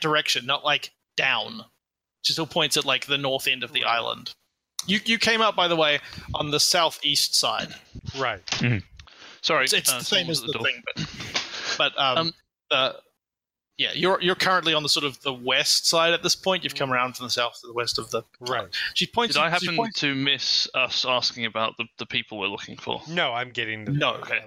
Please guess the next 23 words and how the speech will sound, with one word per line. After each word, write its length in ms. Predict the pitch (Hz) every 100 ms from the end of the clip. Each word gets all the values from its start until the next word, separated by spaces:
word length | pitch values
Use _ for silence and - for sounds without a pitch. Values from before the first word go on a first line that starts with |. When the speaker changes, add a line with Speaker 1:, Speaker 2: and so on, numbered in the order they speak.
| 104
Speaker 2:
was 140 | -
Speaker 4:
No, 80 | 139
that's 120 | 135
fine. 140 | 156
I 60 | 120
was 100 | 123
just, 160 | - 143
I 40 |
was 80 | 117
just 100 | 113
checking 220 | 123 131
to 40 | 113
see 60 |
if 60 | 110
I'd 60 | 104
missed 120 | 104
Speaker 2:
Yep. 100 | 160
Speaker 4:
it. 60 | - _ _ _ _ _ _ _ _
No. 100 | -
Speaker 2:
Um, 580 | 156 151 147 147 147 143 - - - -
Speaker 1:
Balak, 360 | 180 160 113
the 80 | 147
outcast. 760 | 151 160 - 104 80 - - -